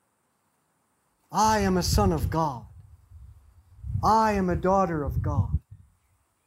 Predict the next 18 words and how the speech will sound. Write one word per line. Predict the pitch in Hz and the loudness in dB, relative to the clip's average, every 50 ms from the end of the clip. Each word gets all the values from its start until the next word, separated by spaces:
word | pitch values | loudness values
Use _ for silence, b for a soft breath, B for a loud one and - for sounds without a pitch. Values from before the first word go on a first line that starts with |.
| _ _ _ _ _ _ _ _ _ _ - - - - - _ _ _ _ - - - - - - - - - _ _ _ _ _ _ - - - | _ _ _ _ _ _ _ _ _ _ -20 -18 -18 -20 -20 _ _ _ _ -12 -10 -8 -8 -8 -10 -14 -20 -20 _ _ _ _ _ _ -8 -4 0
I | 156 180 190 190 | 2 2 2 2
can | - 180 165 | 2 0 0
act | 165 156 151 - - - | -2 -4 -6 -8 -10 -14
that | 120 113 - _ _ | -14 -16 -16 _ _
way. | - _ _ _ _ _ _ _ _ _ _ _ _ _ _ _ _ _ _ _ _ _ _ _ _ _ _ _ _ _ _ _ _ _ _ _ _ _ _ _ - | -20 _ _ _ _ _ _ _ _ _ _ _ _ _ _ _ _ _ _ _ _ _ _ _ _ _ _ _ _ _ _ _ _ _ _ _ _ _ _ _ -6
Always | 160 190 214 233 233 240 233 233 233 233 220 220 220 208 185 - 196 | -2 0 2 2 4 4 2 2 2 0 -2 -4 -6 -8 -10 -10 -8
remember | 208 196 185 185 180 185 185 185 170 180 170 | -4 -4 -2 -2 -2 -2 -2 -4 -4 -4 -4
your | 165 165 160 160 151 | -4 -4 -4 -4 -4
worth. | 143 143 143 139 120 104 98 - _ _ _ _ _ _ - - _ _ _ _ _ _ _ _ - - - - - - - - - - - - - - - - - - | -4 -4 -4 -6 -6 -10 -14 -20 _ _ _ _ _ _ -20 -20 _ _ _ _ _ _ _ _ -20 -20 -20 -20 -20 -20 -20 -18 -14 -14 -14 -12 -12 -14 -14 -14 -14 -12
You | - 151 165 170 165 | -6 -4 0 0 0
are | 156 147 | 0 0
sons | 156 160 - - 208 214 226 226 220 220 214 196 202 - | -2 -6 -4 -2 0 0 2 0 0 -2 -4 -8 -6 -6
and | 196 185 180 160 | -4 -4 -2 -2
daughters | 165 165 165 165 160 151 147 143 135 123 127 | 0 0 2 2 0 -2 -4 -10 -14 -16 -18
of | 131 127 | -16 -14
the | 135 131 | -12 -12
Most | 127 127 131 131 131 123 127 - | -10 -10 -12 -12 -14 -16 -20 -20
High. | - - 113 | -20 -20 -20